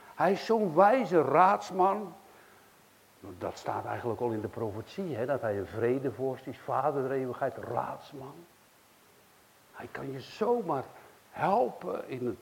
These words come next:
moeilijke van je leven, als je je hart aan hem gegeven hebt. En als je dan hebt gezegd, "Nou, de re-, nooit meer de regie over mijn leven," dan, dan mogen wij weten, als we de Heer Jezus kennen,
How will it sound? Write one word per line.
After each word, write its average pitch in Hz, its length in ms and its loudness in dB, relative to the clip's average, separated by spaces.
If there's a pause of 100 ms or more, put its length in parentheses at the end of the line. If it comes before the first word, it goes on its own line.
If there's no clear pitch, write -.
moeilijke 220 680 6
van 139 200 -6
je 127 100 -2
leven, 160 540 -8 (360)
als 139 180 -6
je 127 80 -8
je 120 100 0
hart 170 340 0
aan 139 120 -4
hem 151 200 -2
gegeven 165 540 -8
hebt. 104 160 -8
En 147 120 -4
als 156 140 -6
je 151 80 -8
dan 135 220 0
hebt 135 140 -4
gezegd, 135 340 -2
"Nou, 160 180 -6
de 143 80 0
re-, 143 180 2 (260)
nooit 262 480 12
meer 214 140 4
de 185 80 8
regie 185 380 8
over 151 220 8
mijn 151 200 4
leven," 214 460 2 (580)
dan, 120 300 -2
dan 117 300 -2
mogen 107 320 -2
wij 151 200 -4
weten, 151 280 -2
als 120 180 -6
we 113 80 -8
de 104 100 -8
Heer 107 100 -6
Jezus 120 400 -8
kennen, 101 280 -12